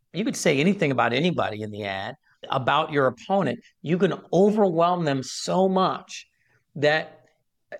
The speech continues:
it's, it, you, you, you literally can't overcome it. Now, even, even this, and people say, "Well, Hill, what about social media?" Ever since I came out for Ceasefire,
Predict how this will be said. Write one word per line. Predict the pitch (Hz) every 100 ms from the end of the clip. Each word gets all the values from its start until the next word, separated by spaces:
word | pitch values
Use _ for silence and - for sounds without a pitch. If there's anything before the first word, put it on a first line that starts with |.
| -
it's, | -
it, | - 165
you, | 190 156 -
you, | 196 196 _
you | 233 196 185
literally | 196 180 233 240 165
can't | 151 165 160
overcome | 156 151 175 - 269 240
it. | -
Now, | 147 156 143 - _ _
even, | 160 - 190 - - 233 277 233
even | 226 254 214
this, | 269 - -
and | 165 170 165 165 156
people | 190 175
say, | 135
"Well, | 87
Hill, | 98 233 170
what | 156
about | 214 190 - -
social | - 196 196 196
media?" | 160 262 170 117 - _ _ _ _
Ever | - 262 330
since | 240 - 214 214
I | 160 170 165 170 160 _ _ _ _ _ _ _ -
came | 180 165
out | 156 151
for | -
Ceasefire, | 135 190 175 - - - -